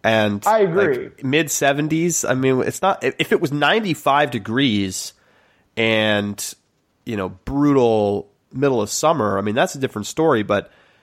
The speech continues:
Speaker 1: you know, we're playing games to eleven here. That's gonna be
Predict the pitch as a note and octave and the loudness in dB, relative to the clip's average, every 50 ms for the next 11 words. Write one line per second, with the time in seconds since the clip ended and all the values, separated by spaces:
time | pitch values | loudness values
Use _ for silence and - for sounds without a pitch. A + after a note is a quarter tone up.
0 | _ _ _ _ _ _ - F#3 G#3 F3+ D3+ - - A#3 A#3 F3+ F#3 F3+ D#3 - | _ _ _ _ _ _ -2 0 2 2 0 0 0 0 0 2 2 0 0 0
1 | B2 G#2 G2+ G2+ G#2+ C#3 F3 D#3 B2+ A2+ G2 G2 A2+ G#2+ G2+ G2+ G2 F#2+ F#2+ F#2 | 0 -2 0 0 0 0 2 2 0 -2 -2 -2 -4 -2 -2 0 0 -2 -2 -4
2 | - - _ - D3+ G3 - - - G#3 G3+ F3+ C3+ - | -8 -8 _ -2 -2 -2 -2 -2 0 0 0 0 0 -4